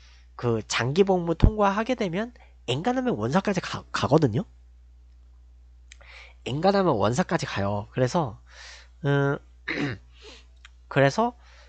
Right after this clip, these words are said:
그 부사관들은 보통 원사까지 가서 전역하면 연금 나와요. <laughs> 원사까지 가면 연금 나와. 보통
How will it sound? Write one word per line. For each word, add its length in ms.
그 380
부사관들은 760
보통 460
원사까지 720
가서 300
전역하면 720
연금 280
나와요. 380
<laughs> 920
원사까지 500
가면 260
연금 220
나와. 320
보통 760